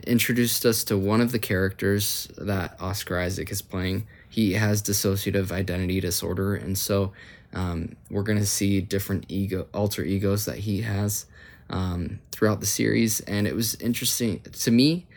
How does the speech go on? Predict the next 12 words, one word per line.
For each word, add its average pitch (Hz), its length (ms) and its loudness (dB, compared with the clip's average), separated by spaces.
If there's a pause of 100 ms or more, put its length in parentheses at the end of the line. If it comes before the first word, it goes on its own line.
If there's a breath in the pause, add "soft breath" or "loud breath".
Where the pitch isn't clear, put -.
(240 loud breath)
it 123 140 4
was 110 380 2
interesting 120 500 2
to 104 80 2
see 110 340 4
how 104 220 2
they 95 140 2
played 98 340 0
on 98 160 2
that 95 240 -2
dynamic 92 720 -2
of 90 460 -4